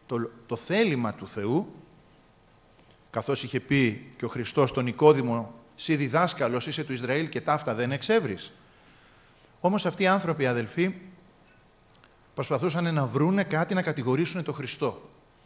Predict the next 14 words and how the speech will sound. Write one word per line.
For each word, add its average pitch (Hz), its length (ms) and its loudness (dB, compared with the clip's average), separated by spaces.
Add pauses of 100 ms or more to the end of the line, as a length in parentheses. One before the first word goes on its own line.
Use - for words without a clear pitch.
(280)
Και - 120 -4
βλέπανε 156 580 2
όχι 190 260 4
με 196 100 4
τα 127 140 0
μάτια 123 340 0
του 110 140 -10
Θεού, 135 560 -2 (380)
αλλά 127 200 0
με 139 100 0
τα 139 100 0
μάτια 156 300 0
τα 139 80 -2
ανθρώπινα. 117 580 -4